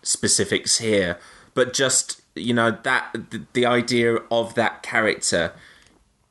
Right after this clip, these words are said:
Would, would you ever like to see him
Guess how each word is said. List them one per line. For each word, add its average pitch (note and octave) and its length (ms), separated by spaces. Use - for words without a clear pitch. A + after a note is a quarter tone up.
Would, A#2+ 480
would C#3 140
you C#3 200
ever C#3 120
like C3+ 420
to C3 120
see C3+ 240
him C3 640